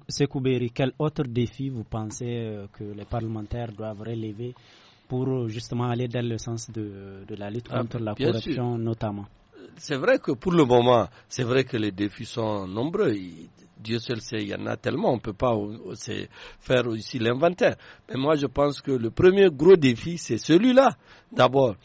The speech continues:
Speaker 2: cette histoire de deux cents millions, il faut faire la lumière.
Speaker 1: Deux cents milliards.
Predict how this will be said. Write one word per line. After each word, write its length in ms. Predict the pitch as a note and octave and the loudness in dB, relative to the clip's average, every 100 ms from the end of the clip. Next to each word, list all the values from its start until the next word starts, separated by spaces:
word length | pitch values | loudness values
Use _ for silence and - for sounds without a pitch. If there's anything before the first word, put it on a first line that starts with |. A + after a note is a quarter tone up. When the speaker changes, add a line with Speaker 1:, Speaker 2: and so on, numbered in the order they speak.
| - _ | -20 _
Speaker 2:
cette 260 | - F3 - | -2 0 0
histoire 300 | C#3+ - D3+ | 0 2 2
de 100 | C3 | 2
deux 180 | A#2 C3+ | 2 2
cents 180 | D3+ C3+ | 2 2
millions, 260 | A2 A2 | 2 2
il 60 | G2+ | 0
faut 160 | B2 | -4
faire 160 | A2 A2+ | -8 -4
la 140 | A#2+ | -2
lumière. 340 | D3 F#3+ A3+ A#3 | -2 2 4 4
Speaker 1:
Deux 40 | A#3 | 2
cents 20 | A2+ | -4
milliards. 340 | G#2+ G#2 | -4 -6